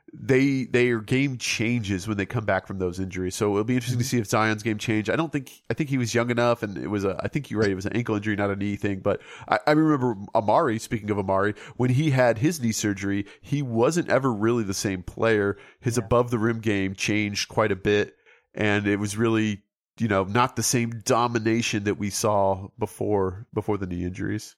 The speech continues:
Speaker 2: Right.
Speaker 1: And he wasn't overweight. He wasn't, you know, out of shape or anything like that. I, I would say, uh, Zion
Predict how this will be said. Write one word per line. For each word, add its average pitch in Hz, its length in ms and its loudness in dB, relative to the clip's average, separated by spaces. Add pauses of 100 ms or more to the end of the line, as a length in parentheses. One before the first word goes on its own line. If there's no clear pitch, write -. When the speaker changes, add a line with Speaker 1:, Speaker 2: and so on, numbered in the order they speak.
(120)
Speaker 2:
Right. 117 360 -4 (1500)
Speaker 1:
And 120 120 -4
he 165 140 0
wasn't 131 360 0
overweight. 98 520 0
He 135 100 -4
wasn't, 107 420 -4 (220)
you 107 100 -4
know, 95 140 0
out 98 140 2
of 98 80 -4
shape - 260 -4
or 98 60 -4
anything 95 240 -6
like 90 160 -6
that. 95 180 0
I, 98 200 0
I 107 100 0
would 117 140 -2
say, 98 320 0 (520)
uh, 92 220 0
Zion 98 720 0